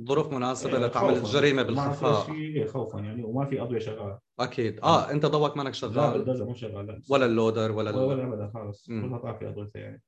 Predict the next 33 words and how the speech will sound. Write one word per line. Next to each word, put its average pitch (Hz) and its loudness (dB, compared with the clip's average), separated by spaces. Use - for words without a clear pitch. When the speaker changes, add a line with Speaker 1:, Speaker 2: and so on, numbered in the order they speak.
Speaker 1:
أوكي. 110 -6
Speaker 2:
آه، 117 -14
لأنه 110 -8
لما 120 -2
يشتغل 135 -2
أضوية 143 2
بالمقبرة، 127 -4
أي 127 2
Speaker 1:
مهم. 131 0
Speaker 2:
شخص 127 -6
يمر 131 -2
بالشارع، 151 -2
المقبرة 180 -8
هاي 214 -6
ما 220 -10
حد 107 -4
يجي 101 -4
بالليل. 101 -8
Speaker 1:
مهم. 135 -2
Speaker 2:
بصير 127 0
عنده 180 -2
فضول 151 -2
بده 113 -8
يجي، 107 -8
لا 147 -2
نطفي - -4
الأضوية. 110 -8
Speaker 1:
أوكي. 123 -4
Speaker 2:
مع 131 -2
الأضوية 156 0
في 139 -2
حراسة. 107 -4
Speaker 1:
مهم. 123 -4